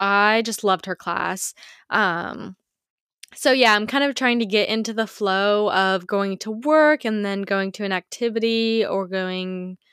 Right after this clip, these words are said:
to, you know, do a workout or something afterwards 'cause I get out at five now, guys. I'm so used to getting out at, like, seven thirty and,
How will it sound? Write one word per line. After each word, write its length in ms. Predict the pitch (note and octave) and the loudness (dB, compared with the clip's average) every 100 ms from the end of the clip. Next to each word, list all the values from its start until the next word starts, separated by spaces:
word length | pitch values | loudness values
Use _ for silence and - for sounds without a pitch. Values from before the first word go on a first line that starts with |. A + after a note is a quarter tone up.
| _ _ _ _ _ _ - | _ _ _ _ _ _ -12
to, 220 | G3 F3 - | -12 -12 -6
you 160 | G3+ | -4
know, 200 | F#3+ F3 | 0 -2
do 180 | E3+ F#3 | 0 0
a 40 | F3+ | 0
workout 400 | F3 F3 F3+ F3 | 0 0 0 -2
or 80 | F3+ | -2
something 320 | F3+ F3 F3 | -6 -8 -4
afterwards 640 | E3+ E3+ - E3+ E3+ E3+ | -4 -4 -8 -8 -6 -6
'cause 180 | - - | -12 -10
I 60 | F#3 | -10
get 160 | - | -6
out 180 | G3 G3 | -2 2
at 160 | G3+ - _ _ | 0 -2 _ _
five 380 | - G#3+ B3 C4 | 4 6 6 4
now, 260 | A3 F3+ F3 | 0 0 -2
guys. 600 | E3+ E3 F3 F#3+ A#3 - - - - | -2 -4 -2 0 -2 -6 -16 -20 -6
I'm 160 | G#3+ A#3 | -2 -2
so 120 | A3+ | 0
used 300 | C#4+ D#4 G4 | 2 2 2
to 80 | G#4 | 2
getting 280 | C4 G#3 A3 | 2 0 2
out 200 | A3+ A#3 | 2 4
at, 100 | G3+ | 4
like, 160 | F#3 F#3+ | 2 0
seven 360 | - G3 G3+ | 0 0 -2
thirty 440 | F#3+ F#3 F#3 G3+ G3 | -2 -2 0 0 0
and, 380 | F#3 F3+ F3+ | -2 -4 -8